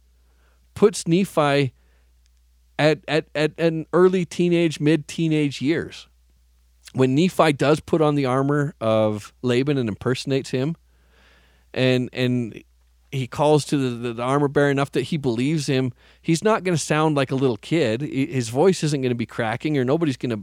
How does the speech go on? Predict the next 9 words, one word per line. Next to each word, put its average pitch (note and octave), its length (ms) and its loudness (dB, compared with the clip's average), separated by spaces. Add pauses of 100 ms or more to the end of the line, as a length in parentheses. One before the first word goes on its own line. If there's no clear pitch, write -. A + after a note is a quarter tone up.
(120)
buy B2 240 -2
into G2 280 -2
that. F#2+ 280 -4 (920)
But C#3+ 180 0
he E3+ 240 2
is F#3+ 160 6
at F3 160 2
this, E3 380 2 (580)
I, F#3 200 -2